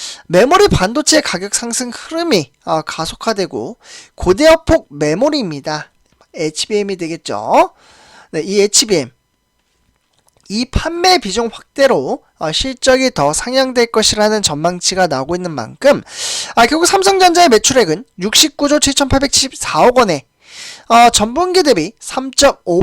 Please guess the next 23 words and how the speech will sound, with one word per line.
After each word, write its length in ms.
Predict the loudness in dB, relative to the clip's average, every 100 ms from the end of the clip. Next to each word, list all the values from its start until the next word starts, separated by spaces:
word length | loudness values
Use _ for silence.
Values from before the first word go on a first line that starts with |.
| 4
퍼센트나 800 | 4 4 2 -2 -10 -10 -10 -16 _ -10
증가했다라고 1080 | -8 -8 -2 -2 -2 -6 -10 -8 -4 -4 -6
보시면 520 | -12 -8 -8 -8 -16 -18
좋을 240 | -16 -12 -10
것 120 | -8
같습니다. 600 | -8 -8 -14 -18 -18 -18 _ -20 -14 -12 -12 -12 -8
아, 280 | 4 6 6
그만큼 420 | 6 4 4 6 6
올해 180 | 6
사 280 | 4 2 0
분기입니다. 840 | 0 -2 0 -2 -2 -2 2 2 2 -10 _ _
네, 280 | -10 -8 -10 _
사 300 | -18 -10 -8
분기 560 | -6 -8 -8 -6 -6 -8 -10
이 120 | -10
기점으로 520 | -8 -4 -2 0 2
봤을 360 | 0 0 -4 -8
때 320 | -2 0 0 -4 -16 -16 -2
메모리 400 | 4 6 6 6
반도체 480 | 4 2 2 2 2
가격 280 | 0 -2 -4
상승 340 | -4 -4 -4
흐름이, 640 | -8 -10 -4 -2 0 -2